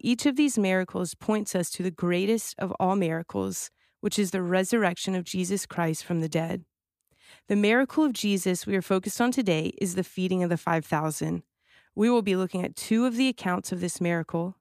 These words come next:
found in John six, one through fourteen and Mark six, thirty-one through forty-four. John six, one through fourteen says, "After this, Jesus went away to the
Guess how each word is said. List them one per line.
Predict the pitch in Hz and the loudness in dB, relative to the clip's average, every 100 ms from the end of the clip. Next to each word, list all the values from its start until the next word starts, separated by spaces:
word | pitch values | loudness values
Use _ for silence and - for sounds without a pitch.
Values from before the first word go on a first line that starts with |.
| _ | _
found | 190 180 170 | -2 0 0
in | 170 | -2
John | 175 175 196 | -2 0 -2
six, | - 202 233 - - | -2 -2 -2 -6 -10
one | - 175 | -6 -4
through | 185 | -4
fourteen | 170 190 185 - 208 269 277 _ _ - _ | -4 -4 -4 0 2 2 0 _ _ -20 _
and | - 196 | 0 0
Mark | 185 190 - | 2 0 -2
six, | - 180 - - - | -4 -2 -4 -6 -2
thirty-one | 190 190 202 170 165 | 0 2 0 0 0
through | 175 | -4
forty-four. | 160 175 170 160 - 95 175 _ _ _ _ _ - - - - | -4 0 0 -2 -2 -4 -6 _ _ _ _ _ -20 -20 -18 0
John | 208 220 | 2 4
six, | 262 - 233 - | 4 2 0 0
one | 196 196 | 0 0
through | 196 | -2
fourteen | 185 202 - - 196 185 | -4 -2 -4 -2 0 0
says, | - 170 160 - - - _ | 0 0 0 -4 -10 -12 _
"After | - 226 - 277 | 0 2 2 4
this, | 185 180 | 2 0
Jesus | - 220 233 269 208 | 0 0 0 -2 0
went | 214 | 0
away | 190 180 180 | 2 0 -2
to | |
the | 185 | -2